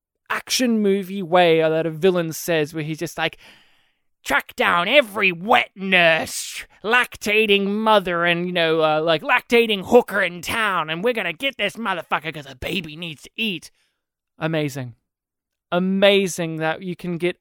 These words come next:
an Academy Award respected, nominated actor to deliver those kind of lines, and he does it in a cheesy manner, but also with that gravitas, that absolute gravitas. Oh,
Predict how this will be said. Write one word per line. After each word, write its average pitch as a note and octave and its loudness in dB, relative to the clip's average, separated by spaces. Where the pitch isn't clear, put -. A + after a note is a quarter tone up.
an E3+ -2
Academy B3 0
Award G3 4
respected, G#3 -2
nominated G3 -2
actor E3+ -4
to - -16
deliver G3+ 4
those F#3 4
kind F3+ 0
of E3 -2
lines, D#3 0
and D#3+ -8
he D#3+ -8
does E3 0
it F3+ 0
in E3 -4
a E3 -4
cheesy F3+ -8
manner, D#3+ -2
but E3 -6
also F3 -4
with F3 -4
that D#3 -6
gravitas, D#3 -6
that F#3 2
absolute F#3+ 0
gravitas. F3+ 2
Oh, G3+ 2